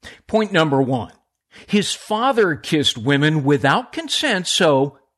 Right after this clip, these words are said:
it's okay. Point number two, his father kissed men without consent, so it's even more okay. By the way, I'm still waiting for evidence of that, and I'm settling in for a long wait.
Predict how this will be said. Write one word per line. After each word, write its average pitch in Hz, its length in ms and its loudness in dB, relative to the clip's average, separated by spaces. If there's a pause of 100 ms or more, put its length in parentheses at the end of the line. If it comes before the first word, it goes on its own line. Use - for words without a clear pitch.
it's 107 300 -6
okay. 117 800 -4 (580)
Point 151 260 -2
number 117 260 -4
two, 135 320 -2 (480)
his 151 240 0
father 151 320 2
kissed - 420 -2 (160)
men 214 480 -2
without 131 400 0
consent, 131 560 -2 (320)
so 285 220 -2
it's 208 160 0
even 151 260 0
more 139 320 2
okay. 107 440 -6 (560)
By 113 320 0
the 107 80 -2
way, 110 200 0
I'm 87 140 -4
still 107 300 -2
waiting 113 320 0
for - 160 -12
evidence 107 420 -4
of 87 240 -10
that, 117 400 0
and 101 180 -6
I'm 101 160 -8
settling 117 600 -2
in 127 160 2
for 113 180 -6
a 110 80 -2
long 117 400 -2
wait. 120 320 0